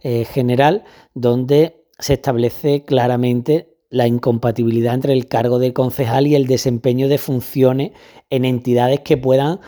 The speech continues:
generar conflictos de interés, especialmente cuando éstas reciben financiación pública o participan en actividades bajo la supervisión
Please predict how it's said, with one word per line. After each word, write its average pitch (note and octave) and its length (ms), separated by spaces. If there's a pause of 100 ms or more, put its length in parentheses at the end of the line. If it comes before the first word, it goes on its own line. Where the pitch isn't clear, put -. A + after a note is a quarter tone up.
(160)
generar B2+ 520
conflictos C3 640
de D3+ 80
interés, A#2 560
especialmente B2 680
cuando B2 320
éstas C3+ 280
reciben C3+ 460
financiación A#2 840
pública D#3 580
o E3+ 60
participan C3 680 (320)
en C3+ 140
actividades A#2+ 680 (300)
bajo B2+ 440
la C3+ 160
supervisión B2+ 880